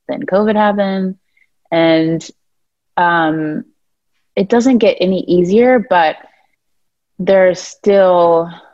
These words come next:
I feel very lucky to have the partner that I have and to have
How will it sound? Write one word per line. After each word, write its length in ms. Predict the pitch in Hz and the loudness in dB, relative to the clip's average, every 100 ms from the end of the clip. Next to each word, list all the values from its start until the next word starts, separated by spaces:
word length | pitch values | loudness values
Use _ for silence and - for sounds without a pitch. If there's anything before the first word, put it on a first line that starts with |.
| _ _ _ _ _ _ _ _ _ _ | _ _ _ _ _ _ _ _ _ _
I 180 | 185 185 | -4 -2
feel 300 | 180 196 175 | -2 0 0
very 240 | 180 175 | 2 2
lucky 340 | 165 165 165 175 | 2 0 -2 -4
to 100 | 160 | -4
have 480 | 156 151 151 147 147 _ - - | -4 -2 -2 -4 -10 _ -18 -16
the 80 | |
partner 400 | 175 233 240 233 | -8 -6 -2 -2
that 140 | 214 208 | 0 0
I 120 | 190 | 0
have 520 | 185 180 165 165 160 | -2 0 0 0 -2
and 180 | 165 160 | -8 -8
to 60 | 151 | -6
have 440 | 151 143 143 | -4 -2 -4